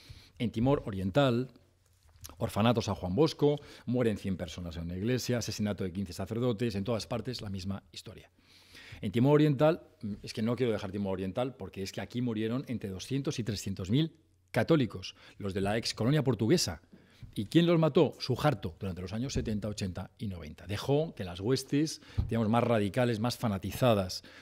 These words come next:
del islamismo los exterminaran. Doscientos mil, trescientas mil personas católicos.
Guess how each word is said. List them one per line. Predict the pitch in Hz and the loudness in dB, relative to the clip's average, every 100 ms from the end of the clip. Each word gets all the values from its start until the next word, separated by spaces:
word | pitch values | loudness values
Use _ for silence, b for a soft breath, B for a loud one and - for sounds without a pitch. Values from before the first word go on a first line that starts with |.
| - | -10
del | 101 98 | -4 -2
islamismo | 92 92 127 147 151 | -2 0 0 0 -2
los | 117 113 - | -4 -6 -10
exterminaran. | 107 117 98 92 85 87 | -8 -6 -6 -8 -10 -8
Doscientos | 117 - 165 156 117 | -8 -2 0 2 2
mil, | 127 | 2
trescientas | 110 101 95 | 0 0 0
mil | 87 139 | 0 0
personas | - 117 - 123 87 - | 2 0 2 0 0 -4
católicos. | 104 92 85 90 | -6 -6 -10 -14